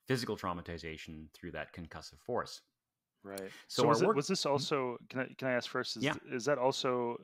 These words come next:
Speaker 2: is also the reason to choose something like that is that you're choosing something that's very physical versus something that's, you know, very emotional? So it's, it's the,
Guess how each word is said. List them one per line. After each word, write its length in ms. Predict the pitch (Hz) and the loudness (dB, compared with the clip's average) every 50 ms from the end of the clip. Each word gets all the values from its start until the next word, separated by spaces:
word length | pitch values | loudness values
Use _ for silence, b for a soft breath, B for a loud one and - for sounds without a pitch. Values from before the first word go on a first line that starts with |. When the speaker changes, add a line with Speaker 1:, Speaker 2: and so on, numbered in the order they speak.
| - | -14
Speaker 2:
is 380 | - - 151 160 156 160 139 160 | -12 -8 -6 -4 -2 0 6 6
also 220 | 160 156 - - | 6 6 6 4
the 120 | 131 127 120 | 0 2 2
reason 260 | 120 127 117 127 120 | 2 2 2 4 2
to 80 | 110 113 | 2 2
choose 300 | - - 127 117 117 113 | 0 0 0 2 0 2
something 320 | - 120 113 113 120 113 | 0 0 2 2 2 2
like 180 | 110 110 107 95 | 2 0 2 2
that 180 | 113 107 107 107 | 2 4 4 2
is 300 | 104 98 92 - - - B B B B B B B B _ - | 2 0 -2 -6 -6 -8 B B B B B B B B _ 4
that 180 | 123 117 123 | 4 4 4
you're 160 | 113 104 110 | 0 -2 -2
choosing 420 | 104 - - 127 117 104 113 104 95 | -2 0 0 0 2 2 0 -2 0
something 400 | - 117 107 98 - 110 101 104 | -2 -2 -2 -2 -2 -2 0 0
that's 500 | 101 95 98 - - - - - - - - | 0 -2 -2 -2 -2 0 0 0 0 -2 -8
very 360 | 110 107 127 117 117 123 123 113 | -2 2 4 6 6 6 4 4
physical 640 | - - 117 110 107 120 107 113 113 113 110 110 | 2 0 0 0 0 -2 0 0 0 2 2 0
versus 400 | 95 113 113 107 - - 107 95 | 0 0 0 0 0 -4 -4 -4
something 340 | - 117 110 101 104 104 104 | -2 -2 -2 -2 0 0 -2
that's, 460 | 101 95 98 - - - - - - - - 156 | -2 -2 -4 -4 -4 -4 -4 -4 -6 -10 -12 -6
you 100 | 117 104 | -6 -4
know, 160 | 98 92 92 | -4 -4 -2
very 420 | 90 120 110 107 104 104 101 107 - 110 | 2 2 4 4 2 0 -2 -4 -6 -4
emotional? 540 | 98 107 107 101 107 - - 117 117 113 107 | 0 0 2 2 0 0 0 0 0 0 0
So 320 | - - 127 113 110 110 - 123 131 - | 0 0 2 2 2 0 -4 -8 -14 -10
it's, 240 | 131 135 - - - - - | -8 -6 -6 -6 -6 -6 -6
it's 180 | 113 - - - | -6 -6 -4 0
the, 300 | 120 117 107 104 101 | 2 2 2 2 0